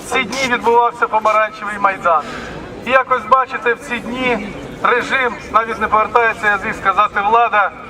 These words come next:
зіграла, як колись в дев'яності грали в нас на всіх ринках в наперстки. Кручу, вірчу,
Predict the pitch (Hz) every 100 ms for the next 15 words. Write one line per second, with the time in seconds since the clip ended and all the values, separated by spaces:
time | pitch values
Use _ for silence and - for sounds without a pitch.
0 | - - - - - 247 277 277 262 254
1 | - 247 254 254 185 240 240 254 262 -
2 | 247 202 220 247 226 214 214 226 220 214
3 | 208 233 - 262 254 233 220 220 233 247
4 | 233 214 - - 160 - - - - -
5 | 262 - 294 277 254 247 - 277 269